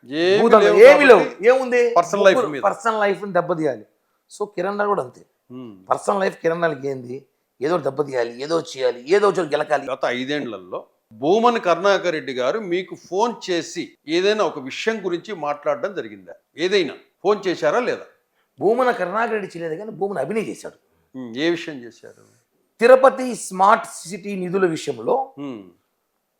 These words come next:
Speaker 2: టీటీడీ నిధులు తిరుపతికి మళ్లించాలని చెప్పి ఒక రౌండ్ టేబుల్ సమావేశం పెట్టాము.
Speaker 1: హ్మ్.
Speaker 2: అన్ని పార్టీల తరపున రిప్రజెంట్ ఇస్తున్నారు, మీరు కూడా తిరుపతి అభివృద్ధి జరగాలి, మీరు కూడా ఆ ప్రెస్ మీట్కి వస్తే బాగుండు అంటే
Speaker 1: హ్మ్.
Speaker 2: నేను లేను, out of session-లో ఉన్నాను,
Speaker 1: హ్మ్.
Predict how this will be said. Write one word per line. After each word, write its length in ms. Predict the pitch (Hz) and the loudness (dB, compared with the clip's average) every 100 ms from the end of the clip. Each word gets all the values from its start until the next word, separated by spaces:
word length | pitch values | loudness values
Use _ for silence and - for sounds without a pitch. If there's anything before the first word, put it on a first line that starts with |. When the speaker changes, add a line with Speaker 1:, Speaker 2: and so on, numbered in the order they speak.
| _ | _
Speaker 2:
టీటీడీ 380 | 254 262 269 247 | -2 0 0 2
నిధులు 300 | 208 214 196 | 2 2 2
తిరుపతికి 400 | 196 202 185 190 | 0 0 0 2
మళ్లించాలని 540 | 170 175 170 165 147 | 2 2 2 2 2
చెప్పి 200 | 139 180 | -8 -2
ఒక 140 | 165 135 | -2 2
రౌండ్ 200 | 165 175 | 0 0
టేబుల్ 200 | 180 147 | -4 -2
సమావేశం 400 | 135 127 120 110 | -4 -4 -10 -12
పెట్టాము. 440 | - 98 104 269 302 - | -8 -8 -8 -16 _ -14
Speaker 1:
హ్మ్. 320 | 135 120 95 85 _ _ - | -12 -12 -14 -20 _ _ 0
Speaker 2:
అన్ని 180 | 220 | 0
పార్టీల 360 | 262 226 - 220 | 4 4 4 2
తరపున 500 | 196 202 190 160 135 - _ _ | 0 0 2 0 -2 -8 _ _
రిప్రజెంట్ 400 | 139 151 180 175 | -10 -6 -6 -6
ఇస్తున్నారు, 380 | 139 - 135 262 294 _ _ _ _ _ - | -8 -14 -14 -16 -20 _ _ _ _ _ -6
మీరు 180 | 190 240 | -2 2
కూడా 160 | 233 | 2
తిరుపతి 320 | 233 214 202 | 4 0 4
అభివృద్ధి 320 | 190 196 196 175 | 2 2 -4 2
జరగాలి, 460 | 160 160 156 165 | 4 4 2 0
మీరు 200 | 160 180 | -2 -2
కూడా 180 | 185 175 | 2 2
ఆ 60 | 156 | 2
ప్రెస్ 320 | - 143 - | -2 -12 -10
మీట్కి 180 | 175 151 | -12 -12
వస్తే 180 | - | -12
బాగుండు 380 | 139 120 139 131 | -4 -2 -2 -8
అంటే 400 | 107 - 294 - - | -10 -6 -6 -8 -16
Speaker 1:
హ్మ్. 280 | 131 104 90 _ | -14 -14 -20 _
Speaker 2:
నేను 160 | 160 165 | -6 -4
లేను, 340 | 156 196 240 | 4 6 6
out 260 | 240 214 175 | 4 2 2
of 60 | 175 | -2
session-లో 380 | - 151 147 127 | -4 -10 -8 -8
ఉన్నాను, 380 | 131 156 294 - | -10 -12 -14 -18
Speaker 1:
హ్మ్. 220 | 127 120 | -20 -20